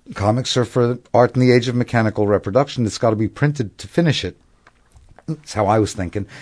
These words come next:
And the, uh, visual vocabulary of it was thoroughly informed by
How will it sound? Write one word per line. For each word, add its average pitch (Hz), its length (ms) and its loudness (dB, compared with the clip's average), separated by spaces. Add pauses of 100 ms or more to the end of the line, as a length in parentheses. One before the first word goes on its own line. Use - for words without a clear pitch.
(160)
And 117 240 2 (220)
the, 117 300 2 (200)
uh, 101 400 6 (180)
visual 156 400 4
vocabulary 143 840 2
of 117 120 0
it 117 80 -4
was 101 160 -6
thoroughly 127 300 4
informed 113 560 -2
by 98 320 4